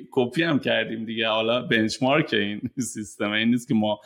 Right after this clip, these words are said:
خودمون کشفش کرده باشیم، ولی اومدیم یه سری فیچرها و اتفاقاش رو با توجه به کالچر ایران، حالا شاید نگم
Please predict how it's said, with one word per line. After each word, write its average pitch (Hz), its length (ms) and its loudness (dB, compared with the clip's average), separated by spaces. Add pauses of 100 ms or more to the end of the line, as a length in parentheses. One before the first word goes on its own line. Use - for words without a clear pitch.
(180)
خودمون 117 560 4
کشفش 104 480 0
کرده 101 320 0
باشیم، 101 280 -4
ولی 196 160 2
اومدیم 175 480 0
یه 180 60 -2
سری 156 300 0
فیچرها 135 600 2
و 147 80 2
اتفاقاش 120 640 -4
رو 143 180 -2 (320)
با 123 100 0
توجه 113 300 4
به 143 60 4
کالچر 113 600 2
ایران، 123 640 2
حالا 113 240 0
شاید 123 240 0
نگم 117 320 2